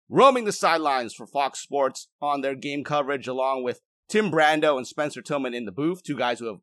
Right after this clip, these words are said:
also been on this podcast in the past, Josh Sims. And you can catch this podcast wherever you get all of your favorite podcasts, or go to our website, Believe dot com,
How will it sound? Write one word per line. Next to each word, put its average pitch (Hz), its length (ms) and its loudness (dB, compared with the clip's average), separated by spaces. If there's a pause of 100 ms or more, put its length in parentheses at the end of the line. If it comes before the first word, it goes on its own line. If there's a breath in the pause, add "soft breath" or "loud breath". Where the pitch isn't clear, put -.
also 107 320 -8
been 95 300 -10
on 95 200 -8
this 95 140 -10
podcast 98 540 -8
in 98 60 -14
the 85 60 -14
past, 131 360 -4 (220)
Josh 175 320 2
Sims. 135 440 -4 (300)
And 151 300 0
you 143 100 -8
can 123 120 -12
catch 143 280 0
this 127 140 -10
podcast 127 540 -2
wherever 151 500 -2
you 110 220 -10
get 101 160 -6
all 131 280 0
of 120 60 -8
your 107 100 -8
favorite 98 440 -10
podcasts, 98 680 -8
or 160 220 2
go 131 260 -2 (120)
to 170 260 -10
our 139 180 4
website, 101 640 -6
Believe 147 360 -8
dot 104 220 -4
com, 151 380 0